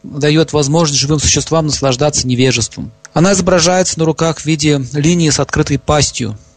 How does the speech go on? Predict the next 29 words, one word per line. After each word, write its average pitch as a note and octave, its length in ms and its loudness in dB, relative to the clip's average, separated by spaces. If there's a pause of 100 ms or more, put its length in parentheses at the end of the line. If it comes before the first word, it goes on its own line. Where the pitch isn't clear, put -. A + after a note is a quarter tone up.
Но F3+ 320 2
если E3+ 320 0
говорить E3+ 400 2
про D#3+ 140 2
ее D#3+ 100 2
мест-, E3 300 -2
э, D3+ 440 0
расположение D#3+ 520 2
на D#3+ 60 2
ладони, C#3+ 520 0
то C#3+ 220 0
это, D#3 420 0 (300)
э, D3+ 180 -2
бугор E3 560 2
рядом D#3 540 0
между D#3 320 2
Юпитером E3+ 720 0
и D3+ 140 0
Венерой. C3+ 520 2 (320)
Вот C#3+ 160 -6
те C#3+ 120 2
вот C3 100 2
бугоры D#3 340 2
есть C#3 180 0
под - 120 -4
подушечкой C3 500 -2
большого A#2+ 260 0
пальца A#2 360 0 (160)
рядом. A#2 320 0